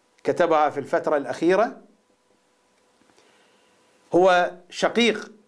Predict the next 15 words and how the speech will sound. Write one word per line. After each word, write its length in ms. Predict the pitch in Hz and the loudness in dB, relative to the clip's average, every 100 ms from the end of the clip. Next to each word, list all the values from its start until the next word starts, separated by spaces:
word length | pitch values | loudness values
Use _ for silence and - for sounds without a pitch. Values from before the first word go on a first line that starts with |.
| - | -12
سيد 320 | - 165 147 | -2 0 2
مرتضى 380 | 180 - 165 156 | -2 0 0 0
الكشميري، 840 | 135 147 - 180 208 208 247 247 - _ _ _ _ _ _ _ 127 | -2 -6 -2 2 2 2 -2 -6 -18 _ _ _ _ _ _ _ -2
الوكيل 420 | 143 151 202 202 | 0 2 2 2
العام 440 | 175 170 214 226 | 2 2 0 -2
للسيد 380 | 156 - 185 190 | -6 -2 -2 0
السيستاني 840 | 170 175 170 190 196 196 196 196 196 - | -4 -4 -2 0 0 0 -2 -4 -10 -4
في 200 | 165 143 | 0 2
أوروبا. 600 | 156 175 180 214 247 - _ _ _ _ _ _ _ _ _ _ _ _ _ _ _ _ _ _ - | 2 0 0 -2 -2 -10 _ _ _ _ _ _ _ _ _ _ _ _ _ _ _ _ _ _ -2
وسيد 360 | 139 143 190 170 | -2 2 0 0
مرتضى 560 | 185 180 170 160 160 | -2 0 0 0 0
الكشميري، 640 | 151 - 165 170 170 147 139 | -6 -8 -4 0 2 0 0
فضلًا 440 | 208 196 190 175 | -2 0 -2 0
عن 160 | 170 170 | 0 0
أنه 600 | 196 190 147 135 143 | -2 0 -2 -4 -10